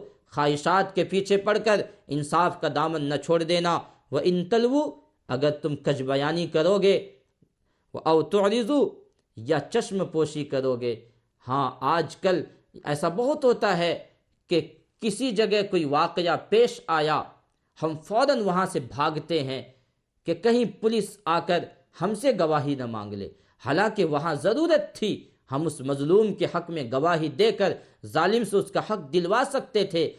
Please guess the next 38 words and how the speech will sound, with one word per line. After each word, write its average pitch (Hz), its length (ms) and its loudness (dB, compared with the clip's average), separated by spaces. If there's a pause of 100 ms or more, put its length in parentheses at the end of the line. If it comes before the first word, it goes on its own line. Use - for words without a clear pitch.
(160)
لیکن 156 320 0
یہ 160 120 0
سوچ 190 360 0
کر 160 200 -2 (240)
کہ 175 80 -2
کون 233 460 0 (320)
کورٹ 180 280 2
کے 165 100 -2
چکر 156 360 -6
لگائے، 139 460 -2 (280)
کون 202 280 2
بار 165 260 2
بار 156 260 0
جو 143 260 -2
ہے 147 220 0 (240)
ان 156 160 -4
کے 147 360 -2 (200)
شکنجے 143 540 -2
میں 135 140 -4
آئے، 127 260 0 (220)
اس 147 200 -6
لیے 196 460 0
"او 175 160 2
تعرضوا"، 254 600 0 (320)
ہم 143 140 -2 (100)
اعراض 147 640 0 (100)
کر 196 100 2
لیتے 170 420 0
ہیں، 139 160 -6 (260)
اپنا 151 360 -2
دامن 160 340 0
بچا 160 300 -2
لیتے 135 400 0
ہیں۔ 127 240 -6 (460)
فرمایا، 170 480 2 (220)
"فَإِنَّ 226 400 0
اللہ 175 500 2
کان 156 200 0